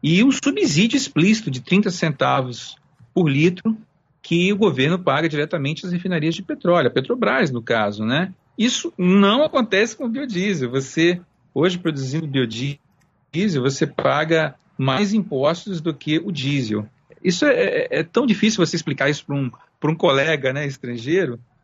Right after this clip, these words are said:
A gente espera que seja uma, uma decisão que, enfim,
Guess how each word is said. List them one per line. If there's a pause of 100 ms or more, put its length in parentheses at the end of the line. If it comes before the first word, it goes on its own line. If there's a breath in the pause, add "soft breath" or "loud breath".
A
gente
espera
que
seja
uma, (440)
uma
decisão
que,
enfim,